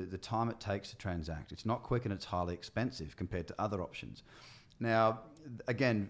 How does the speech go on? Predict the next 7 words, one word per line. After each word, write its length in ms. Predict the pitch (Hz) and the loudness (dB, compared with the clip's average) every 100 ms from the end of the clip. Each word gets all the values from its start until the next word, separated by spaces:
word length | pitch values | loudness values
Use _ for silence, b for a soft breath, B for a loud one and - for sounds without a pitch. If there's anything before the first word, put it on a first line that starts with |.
| - | -4
you 120 | 117 101 | 0 0
know, 100 | 104 | 0
talking 240 | - 123 113 | 2 2 2
about 180 | 95 87 | -2 0
Vitalik, 480 | 135 147 117 101 | 0 0 0 0
he 340 | 98 117 135 139 | 0 2 4 4
is 520 | 113 110 101 95 | 4 2 0 -2